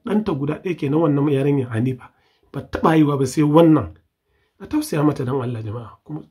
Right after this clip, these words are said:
mu tausaya mata. Mu ba, mu ma nema muke, ba mu da shi. So, Allah Ubangiji ya bamu, kuma Allah Ubangiji ya ji kan Hanifa, Allah Ubangiji ya sa ta huta.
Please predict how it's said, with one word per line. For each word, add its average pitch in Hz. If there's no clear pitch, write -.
mu 165
tausaya 170
mata. 147
Mu 196
ba, 220
mu 196
ma 233
nema 233
muke, 240
ba 214
mu 202
da 165
shi. -
So, 127
Allah 156
Ubangiji 135
ya 120
bamu, 117
kuma 147
Allah 143
Ubangiji 139
ya 120
ji 147
kan 143
Hanifa, 156
Allah 139
Ubangiji 131
ya 113
sa 131
ta 127
huta. 120